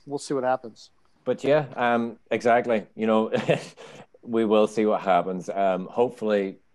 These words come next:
Speaker 2: hopefully it all gets sorted out, and, and maybe there is a plan set in place for the summer. Who knows?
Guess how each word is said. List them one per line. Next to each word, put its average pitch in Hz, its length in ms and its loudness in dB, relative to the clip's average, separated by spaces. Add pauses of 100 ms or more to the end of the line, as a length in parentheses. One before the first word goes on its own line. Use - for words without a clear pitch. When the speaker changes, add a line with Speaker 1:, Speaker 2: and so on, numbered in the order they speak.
(460)
Speaker 2:
hopefully 117 400 0
it 98 80 2
all 92 260 0
gets 87 260 -6
sorted 87 280 0
out, 85 260 2
and, 90 280 -2
and 92 240 2
maybe 104 240 6
there 98 160 6
is 101 140 6
a 92 40 0
plan 95 320 2
set 101 200 -2
in 80 60 -10
place 92 300 2
for 87 120 -2
the 80 80 0
summer. 90 380 0
Who 90 140 -2
knows? 73 280 -4